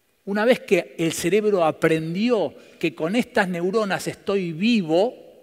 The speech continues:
porque al cerebro no le importa ser feliz, al cerebro le importa estar vivo y tener razón. Nada más. Una vez que encontró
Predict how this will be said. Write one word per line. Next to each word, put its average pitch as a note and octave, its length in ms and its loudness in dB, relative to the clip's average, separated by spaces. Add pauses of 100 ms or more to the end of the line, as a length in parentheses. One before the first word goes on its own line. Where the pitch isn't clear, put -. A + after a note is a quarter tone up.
(260)
porque C3+ 220 -4
al C#3 80 2
cerebro F#3 280 -4
no F3+ 60 -4
le F3 60 -2
importa E3 400 -4
ser - 180 -8
feliz, - 680 -10 (520)
al C3+ 160 -2
cerebro G3 300 -2
le G3 80 -2
importa D3 400 -2
estar G3+ 360 -2
vivo A#3 340 -4 (760)
y D3 120 -14
tener D3+ 320 -4
razón. G2 580 -8 (800)
Nada D#3+ 200 -4
más. - 380 -18 (1160)
Una C4+ 240 6
vez D4+ 140 8
que C4+ 100 4
encontró A#3 720 4